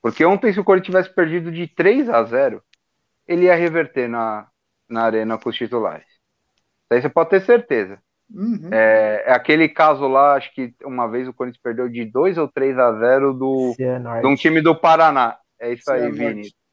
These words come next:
Speaker 1: Do Ci-, do Cianorte. Meteu cinco a zero na volta. Então, assim, essa, o Corinthians ainda está enfrentando a fase da,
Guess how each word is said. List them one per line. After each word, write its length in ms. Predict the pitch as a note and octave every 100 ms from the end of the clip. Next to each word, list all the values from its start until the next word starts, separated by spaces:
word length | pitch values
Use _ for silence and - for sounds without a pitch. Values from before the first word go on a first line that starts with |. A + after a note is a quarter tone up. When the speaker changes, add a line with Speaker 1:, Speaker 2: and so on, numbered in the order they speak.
| _ _ _ -
Speaker 1:
Do 100 | A2+
Ci-, 200 | B2+ B2+
do 180 | B2 A#2+
Cianorte. 600 | C3+ B2+ B2 A2 - A#2+
Meteu 320 | B2 C#3+ C#3
cinco 280 | D3 C#3+ C#3+
a 100 | C3
zero 260 | C3+ C3
na 160 | C3+ C#3+
volta. 340 | B2+ G#2+ G2 _ _ _ _ _
Então, 120 | - C#3+
assim, 300 | C#3+ C#3+ B2
essa, 580 | B2+ C#3+ F#3 - F#3 - _ _
o 120 | C3
Corinthians 560 | C3 E3 D#3 F#3+ F#3+ D#3
ainda 360 | C#3+ D#3 E3
está 320 | C#3+ - - C#3+
enfrentando 840 | D3+ D3+ C#3 A#2+ C3+ D#3 C#3 A2 _ _ _ _
a 140 | - A#2+
fase 460 | - C3+ C#3+ D3
da, 420 | D3 D3 C3 G#2+